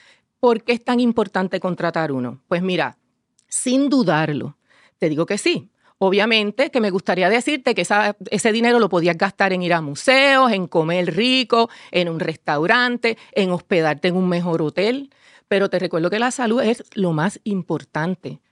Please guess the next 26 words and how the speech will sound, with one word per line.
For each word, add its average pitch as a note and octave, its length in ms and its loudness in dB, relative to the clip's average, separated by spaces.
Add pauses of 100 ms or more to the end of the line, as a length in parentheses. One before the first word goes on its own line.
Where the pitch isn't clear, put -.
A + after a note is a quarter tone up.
(160)
en F#3+ 240 -2
donde E3+ 360 -2
estés. - 680 -6 (420)
Y G3 120 -2
más E3 160 -2
en G#3+ 100 0
un B3 160 0
viaje A3 500 0
que F3 140 -2
planeaste D#3+ 560 -4
con F#3+ 220 -4
tanto D3+ 360 -6
esfuerzo D#3 520 -2
que F3+ 100 -4
quizás D#3 300 -6
cogiste F#3 280 -2
hasta F3+ 220 0
un F#3+ 180 -2 (320)
prestamito F3 840 -2 (540)
para E3 280 2
ir D#3 120 -2
a F#3 40 2
ese F3 180 -4
viaje. F#3 460 2 (240)
Así F3+ 360 -4
que, A3 280 0